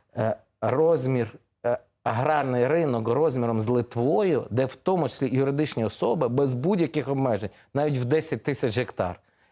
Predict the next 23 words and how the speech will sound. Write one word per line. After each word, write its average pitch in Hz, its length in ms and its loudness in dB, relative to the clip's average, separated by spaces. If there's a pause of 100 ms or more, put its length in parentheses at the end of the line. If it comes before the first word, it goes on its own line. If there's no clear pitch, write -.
(120)
І 135 80 -2
там 160 340 0
ні 156 320 0
одне 160 360 0
з 127 120 -4
міфів, 139 500 0
які 120 220 0
зараз 127 280 0
говорять, 135 440 0 (240)
за 123 100 2
двадцять 131 420 -2
років, 151 480 -2 (200)
на 120 100 -2
цьому 147 260 0
прикладі 120 360 -2
можемо 117 220 -2
подивитися, 120 380 -4
не 117 140 -2
справдилось. 95 480 -4 (280)
Ніхто 135 360 0
не 135 260 0
сконцентрував, 131 1000 -2 (480)
ніхто 156 720 0